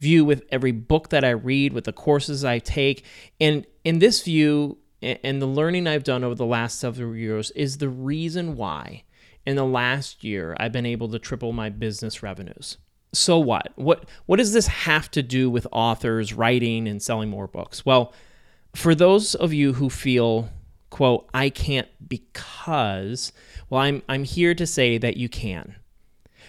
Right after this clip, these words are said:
Physical ailments, you can because others have done with less.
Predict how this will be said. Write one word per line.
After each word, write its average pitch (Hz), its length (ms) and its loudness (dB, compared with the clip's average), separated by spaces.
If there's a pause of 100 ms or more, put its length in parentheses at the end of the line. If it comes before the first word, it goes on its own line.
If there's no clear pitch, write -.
Physical 175 560 2
ailments, 165 680 -2 (380)
you 147 240 2
can 151 600 0 (300)
because 127 400 0
others 143 340 2
have 135 160 -6
done 117 360 -2
with 113 200 -10
less. - 420 -8